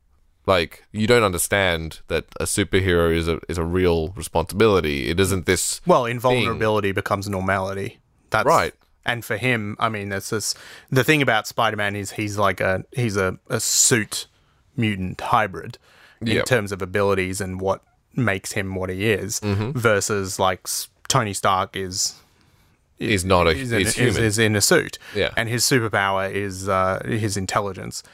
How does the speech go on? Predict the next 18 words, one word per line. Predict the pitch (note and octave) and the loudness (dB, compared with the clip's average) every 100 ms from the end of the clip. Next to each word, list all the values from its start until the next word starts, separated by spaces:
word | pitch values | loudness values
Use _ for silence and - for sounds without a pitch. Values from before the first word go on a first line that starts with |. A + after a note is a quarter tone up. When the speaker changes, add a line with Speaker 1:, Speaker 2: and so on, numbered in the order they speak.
| - - - | -20 -10 0
Speaker 2:
Um, | G#2 G#2 G2+ F#2+ _ _ _ - | 2 2 -2 -6 _ _ _ -6
and | A#2 - | -6 -4
Speaker 1:
Wh-, | - | -2
which | G2 F2+ | 0 0
is | D2+ | 0
funny | F2 D2+ | 0 0
'cause | D2+ D2+ F2+ | -2 -4 -4
it's, | - - | -4 -4
like, | A#1 - | -6 -6
kinda | - C2+ | -6 -6
Peter | - C#2 | -2 -2
Parker | - C#2+ - G#1+ | -2 -2 -2 -6
is | C#2 | -8
also | - - | -10 -10
super, | - - - - | -10 -12 -12 -12
super | - - | -12 -12
smart. | - - D2+ - | -10 -8 -8 -2
Speaker 2:
Yeah. | G3 A#3+ A2+ | 4 4 4